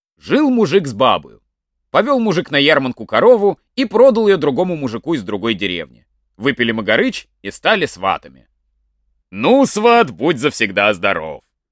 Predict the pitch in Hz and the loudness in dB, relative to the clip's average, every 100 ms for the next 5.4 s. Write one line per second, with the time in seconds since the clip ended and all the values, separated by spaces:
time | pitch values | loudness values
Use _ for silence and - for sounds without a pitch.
0 | _ - 151 202 170 - 151 113 - 101 | _ 0 2 2 0 -4 -2 -2 -2 -2
1 | 117 143 123 95 - _ _ _ _ _ | 0 -2 -4 -4 -6 _ _ _ _ _
2 | _ 147 156 - 151 127 123 135 127 123 | _ 0 2 4 0 2 2 2 2 -4
3 | 120 113 196 190 175 165 160 - _ 170 | -4 -2 0 0 -2 0 0 0 _ -2
4 | 220 202 202 160 170 147 160 139 - 208 | -2 2 0 2 -2 -2 -2 -2 0 2
5 | 247 214 202 175 | 2 0 -2 -6